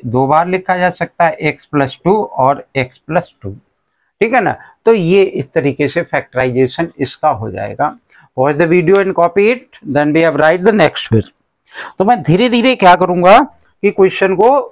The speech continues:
मुश्किल करता जाऊँगा, आपको हर level का question बताऊँगा इसमें कि इन तीन identity से क्या क्या हो सकता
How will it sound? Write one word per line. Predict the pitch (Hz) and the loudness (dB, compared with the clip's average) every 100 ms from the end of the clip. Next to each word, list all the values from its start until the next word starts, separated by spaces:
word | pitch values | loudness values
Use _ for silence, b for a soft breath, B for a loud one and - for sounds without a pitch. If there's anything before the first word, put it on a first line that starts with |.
| _ 160 | _ -4
मुश्किल | 185 - 170 | -2 0 -2
करता | 143 123 120 | -2 -4 -4
जाऊँगा, | 117 120 117 123 131 - _ | -2 -2 0 -2 -2 -8 _
आपको | 143 160 165 226 | 0 0 0 -2
हर | - 202 | -2 -2
level | 226 240 247 | 0 2 0
का | 196 170 | -2 0
question | 160 - 180 | 0 0 -2
बताऊँगा | 170 135 104 90 110 | -2 -2 -4 -4 -4
इसमें | 131 120 - 151 | -4 -6 -4 -4
कि | - _ _ _ _ _ _ 180 175 | -4 _ _ _ _ _ _ 0 2
इन | 170 | 0
तीन | - 185 180 | 0 0 0
identity | 160 147 151 143 131 156 | 0 0 0 -2 -2 -2
से | - 185 262 | 0 0 0
क्या | 269 _ _ 165 151 | -4 _ _ -4 -4
क्या | - 175 | -2 -4
हो | 120 120 | -2 -4
सकता | - 113 _ 117 | -4 -10 _ -4